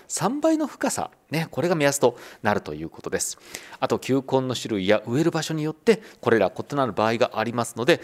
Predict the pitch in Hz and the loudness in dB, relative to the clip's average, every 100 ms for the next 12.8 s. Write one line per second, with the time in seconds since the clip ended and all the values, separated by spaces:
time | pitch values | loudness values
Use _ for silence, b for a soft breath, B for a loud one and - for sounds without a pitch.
0 | B B - 302 330 320 - 110 110 113 | B B 2 2 2 2 4 6 4 2
1 | 143 151 143 131 107 92 95 101 95 107 | 0 0 0 -2 0 0 0 -4 -4 -4
2 | 120 107 107 98 92 90 110 104 - 95 | -4 -4 -4 2 2 2 2 0 -2 -4
3 | 113 107 110 95 95 95 113 104 95 - | -4 -4 -6 -2 -2 0 -2 -2 -6 -2
4 | 120 - 107 110 104 95 95 95 127 131 | -4 -4 -6 -2 -2 -2 -2 -4 0 2
5 | 117 110 113 110 101 90 - B B 135 | 2 2 0 0 0 -2 -4 B B -2
6 | 117 101 107 98 92 95 101 123 110 104 | 2 2 0 0 -2 -2 0 -2 0 -2
7 | 90 - _ _ B B B 131 117 147 | -4 -10 _ _ B B B -4 0 0
8 | 147 139 113 120 92 - B B - 233 | 0 0 2 2 2 -2 B B -2 4
9 | 226 143 - 107 110 85 B B B - | 4 2 -6 2 4 2 B B B 4
10 | 240 247 233 220 202 131 - 240 247 240 | 4 4 2 4 2 -2 -2 2 4 4
11 | 226 208 233 - 117 - 170 269 247 - | 0 0 -2 2 0 2 2 4 4 4
12 | 139 135 170 - 180 147 202 139 | 0 0 -2 0 -2 4 4 4